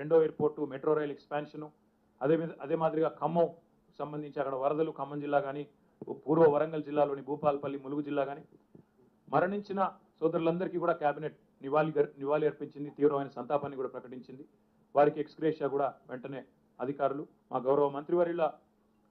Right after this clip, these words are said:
సేవలు కూడా వారు ఎక్కడి వారు అక్కడ, సత్యవతి రాథోడ్ గారు కానీ, దయాకర్రావు గారు కానీ, అజయ్ గారు కానీ, అదేవిధంగా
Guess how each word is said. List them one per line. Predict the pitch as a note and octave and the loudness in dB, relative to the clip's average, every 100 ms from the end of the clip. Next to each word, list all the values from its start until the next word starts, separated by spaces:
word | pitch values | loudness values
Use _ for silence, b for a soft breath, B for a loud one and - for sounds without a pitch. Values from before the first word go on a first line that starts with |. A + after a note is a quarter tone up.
| _ | _
సేవలు | D3+ E3+ E3+ E3 | 6 6 6 2
కూడా | D3+ - - C#3 | 0 -4 -4 0
వారు | C#3+ C3+ - _ _ _ - - | 2 0 -8 _ _ _ -10 -10
ఎక్కడి | - F#3 F3+ | -2 2 6
వారు | E3+ D#3+ | 6 4
అక్కడ, | C3+ G#2 _ _ _ _ _ _ _ _ - | -2 -12 _ _ _ _ _ _ _ _ -2
సత్యవతి | D3 F3 F3+ E3 | 0 2 2 4
రాథోడ్ | D#3 D#3+ D3+ | 0 0 0
గారు | D3 C#3 | 0 -2
కానీ, | C#3+ D#3 B2+ | -6 -8 -2
దయాకర్రావు | C3+ D3+ D3+ D3 C#3 | 0 2 0 0 0
గారు | C3 | -4
కానీ, | C3 D3 - _ _ _ _ - | -8 -12 -14 _ _ _ _ -4
అజయ్ | C3 E3 D#3+ | 2 4 4
గారు | C#3 C#3 | 2 -2
కానీ, | D3 D#3 _ _ _ _ C3+ | -6 -10 _ _ _ _ 2
అదేవిధంగా | D3+ D3 D3+ D3+ | 4 4 2 0